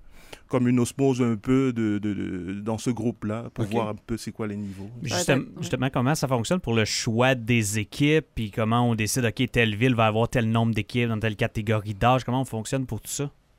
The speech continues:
Speaker 1: Euh, dans le fond, le, les inscriptions sont ouvertes à tous.
Speaker 2: Ok.
Speaker 1: On, une fois que les équipes s'inscrivent, on demande des vidéos, on essaie de regarder un peu leur classement, on regarde les résultats qu'ils ont eus durant l'année.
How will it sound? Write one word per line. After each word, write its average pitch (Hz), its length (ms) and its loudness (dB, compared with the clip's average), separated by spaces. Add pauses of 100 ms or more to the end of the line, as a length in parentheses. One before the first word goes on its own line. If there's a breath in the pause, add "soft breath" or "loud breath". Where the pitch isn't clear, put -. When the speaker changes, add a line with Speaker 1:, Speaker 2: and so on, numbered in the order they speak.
(180 soft breath)
Speaker 1:
Euh, 135 160 6
dans 147 140 6
le 143 80 6
fond, 214 380 6
le, 131 360 0
les 127 300 -2
inscriptions 147 380 -6
sont 165 260 -10
ouvertes 131 240 0
à 117 60 -2
tous. - 420 -12
Speaker 2:
Ok. 104 220 -4 (320)
Speaker 1:
On, 113 680 0 (540)
une 147 120 2
fois 156 140 2
que 160 120 0
les 131 180 2
équipes 135 200 -10
s'inscrivent, 139 420 -2
on 135 100 0
demande 123 300 0
des 123 100 -2
vidéos, 127 720 0 (300 loud breath)
on 127 100 -2
essaie 127 240 0
de 120 80 -4
regarder 117 400 0
un 123 80 0
peu 131 120 0
leur 127 200 0
classement, 123 720 0
on 113 40 -4
regarde 120 240 0
les 123 100 0
résultats 120 420 -2
qu'ils 123 220 -6
ont 117 160 0
eus 135 100 -2
durant 120 300 -2
l'année. 117 340 -2